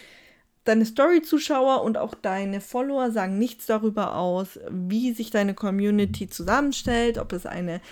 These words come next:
äh, kaufkräftige Community ist, eine aktive Community. Dafür gibt's gewisse Checks, das habe ich schon mal in anderen Podcast-Folgen erwähnt, wie man das mal gegenchecken kann. Ähm,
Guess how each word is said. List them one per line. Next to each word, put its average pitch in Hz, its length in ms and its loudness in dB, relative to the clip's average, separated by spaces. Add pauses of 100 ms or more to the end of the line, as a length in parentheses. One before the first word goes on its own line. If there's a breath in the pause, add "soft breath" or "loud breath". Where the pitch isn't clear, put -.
(460 loud breath)
äh, 170 340 -4
kaufkräftige 226 840 0
Community 202 640 0
ist, 175 260 -8
eine - 260 -10
aktive 240 440 -4
Community. 208 760 0 (360 loud breath)
Dafür 214 260 4
gibt's 202 300 -6 (140)
gewisse 196 440 0
Checks, 269 320 0
das 214 160 -8
habe 202 100 -2
ich - 160 -10
schon 196 140 -4
mal 180 80 -2
in 180 80 -4
anderen 214 300 0
Podcast-Folgen 196 680 -4
erwähnt, 190 320 -2
wie - 100 -20
man 175 100 -6
das - 140 -10
mal 175 180 -4 (420 loud breath)
gegenchecken 226 840 2
kann. 208 400 4 (720)
Ähm, 196 380 4